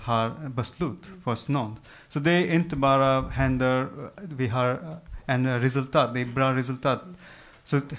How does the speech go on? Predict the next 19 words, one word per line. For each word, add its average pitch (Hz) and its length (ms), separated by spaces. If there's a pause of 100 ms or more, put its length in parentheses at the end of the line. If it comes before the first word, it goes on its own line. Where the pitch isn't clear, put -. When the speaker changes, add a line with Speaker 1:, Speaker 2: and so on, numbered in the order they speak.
(120)
Speaker 1:
ibland 156 320
det 127 100
tar 131 220
tid, 135 320 (260)
men 127 140
också 131 460
vi 131 220
tar 127 260
risker 117 560
för 117 460
stora 120 360
projekt 117 460
som 117 200
Turning 117 320
Torso, 139 420
vi 113 100
tar 113 460
stora 117 360
risk. - 320